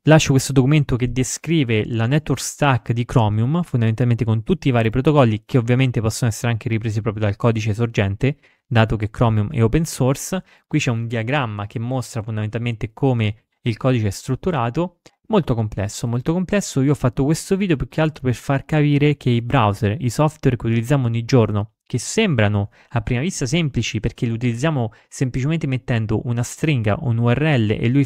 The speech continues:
lui fa il resto, si, si occupa di nascondere tutti questi dettagli, e qui ce ne sono veramente tantissimi, eh. In questo video ne ho menzionati pochissimi.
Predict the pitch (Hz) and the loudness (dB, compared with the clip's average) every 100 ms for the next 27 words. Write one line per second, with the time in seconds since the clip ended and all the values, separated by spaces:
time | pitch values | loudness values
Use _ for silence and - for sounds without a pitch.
0 | - 160 139 120 123 139 107 - - 170 | 2 2 2 2 0 2 0 -2 -2 -2
1 | 202 _ _ _ - - 127 117 113 - | -4 _ _ _ -18 -6 -2 0 -2 -4
2 | _ - - 139 139 - 123 120 113 117 | _ -8 0 2 0 -2 -2 0 0 0
3 | 120 - _ 127 120 - - 170 143 120 | 0 -4 _ -4 -2 -2 0 2 2 0
4 | 120 _ - 226 - 127 117 - 120 113 | -2 _ -2 -2 0 0 0 -2 -2 -2
5 | - 117 101 101 135 190 - - 131 - | 0 -2 0 0 0 -2 -6 -2 -2 -2
6 | 143 - 117 117 104 107 110 117 104 107 | -2 0 0 2 0 2 0 -2 -4 -4
7 | 104 - 104 113 120 123 - 117 117 104 | -6 -2 0 -2 -2 -6 -2 0 2 2
8 | 101 104 - 107 104 - 120 107 98 - | 0 -2 0 0 -2 0 -2 -2 -8 -4
9 | 127 | -2